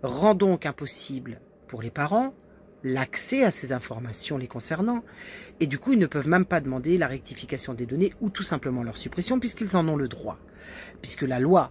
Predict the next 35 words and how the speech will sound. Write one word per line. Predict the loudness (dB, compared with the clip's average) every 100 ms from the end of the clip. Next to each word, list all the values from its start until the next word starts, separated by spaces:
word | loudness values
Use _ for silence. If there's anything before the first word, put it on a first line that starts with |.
| -4
informatique | -6 -4 -4 -6 -8 -8
et | -6
liberté | -6 -6 -8 -6 -4 -2 -4 -8 -10 4
permet | 6 6 2
à | 0
toute | -6 -6 -6 -18 -2
personne | 2 4 2 -2 0 2 4 2 0 -8 -18 -14 -14 -14 -20 -12
qui | -4 -4 -2
subit | 0 2 4 4 6 6 4 _
cette | -8 -6 -4
mise | -2 0
en | 0
œuvre | 0 -2 -6 -14 -8
d'un | -6 -4
fichier | -4 0 0
ou |
d'un | 0 -4
traitement | 2 4 4 4 2
contenant | 2 -4 -6 -6 -6
ses | -8
données | -6 -6 -6
personnelles, | -10 -4 0 4 4 2 -2 -10 -18 -18 -16 -8
normalement | -4 2 4
ils | 6
devraient | 4 4 2
vous | 4 2
en | 2
informer, | 0 -6 -6 -8 -8 -16 -8
mais | -2
ils | 2
ne | 4
le | 4
font | 0 -6 -8
pas. | -6 -8 -8 -20 -20 -20 -20 -20 -20 -10
Donc | 2 6 6 4 -4